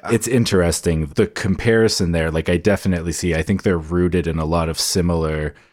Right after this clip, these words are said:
problems in the world and similar probably emotional reactions. But I think there's a difference there in that whether your rage is directed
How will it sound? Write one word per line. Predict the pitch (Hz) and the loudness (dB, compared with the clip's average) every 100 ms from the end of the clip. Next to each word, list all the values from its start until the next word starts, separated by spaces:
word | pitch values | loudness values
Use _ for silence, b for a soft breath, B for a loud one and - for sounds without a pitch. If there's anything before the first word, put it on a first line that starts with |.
| b - | b -12
problems | - 98 92 92 104 98 92 | -2 2 2 4 4 4 4
in | 101 | 2
the | 92 | 4
world | 87 78 87 98 123 135 | 2 2 2 2 2 0
and | 98 87 | -2 -2
similar | - 90 87 85 | 0 0 0 0
probably | 82 92 85 87 | -2 -2 0 0
emotional | 76 78 82 - 107 92 87 80 - | -2 -2 -2 -2 -2 -2 -2 -4 -8
reactions. | 92 87 82 92 - 123 120 147 - B B | -4 -4 -2 -6 -6 -4 -4 -8 -12 B B
But | 110 | 0
I | 98 | 2
think | - 120 127 - | 0 0 -2 -2
there's | 117 98 87 - - - _ | 0 2 0 -4 -10 -16 _
a | 110 82 _ - | -4 -4 _ -2
difference | 104 - 101 80 - - | 0 0 -2 -2 -4 -6
there | 87 80 76 | -4 -4 -6
in | 76 95 90 | -6 -2 0
that | 87 85 | 0 -2
whether | 101 95 101 95 | 0 0 2 0
your | 85 90 85 | 0 -2 -2
rage | 78 78 92 90 92 95 92 - - | -4 -4 0 2 2 0 -4 -8 -6
is | 98 85 78 - - _ - | -4 -2 -4 -6 -10 _ -4
directed | 107 92 95 - - 98 90 80 | -2 2 0 -2 0 0 0 -4